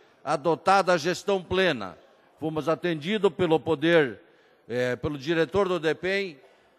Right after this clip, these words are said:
que vai fazer uma gestão plena naquela delegacia, que vai facilitar o trabalho da Polícia Civil, liberando investigadores e escrivães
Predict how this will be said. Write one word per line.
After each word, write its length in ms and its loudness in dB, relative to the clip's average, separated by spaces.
que 460 0
vai 220 2
fazer 260 -4
uma 160 -2
gestão 380 -4
plena 220 -8
naquela 240 -4
delegacia, 760 -4
que 120 -6
vai 200 4
facilitar 640 0
o 60 2
trabalho 440 0
da 120 -2
Polícia 360 -12
Civil, 520 -6
liberando 760 0
investigadores 920 -2
e 60 -6
escrivães 760 -6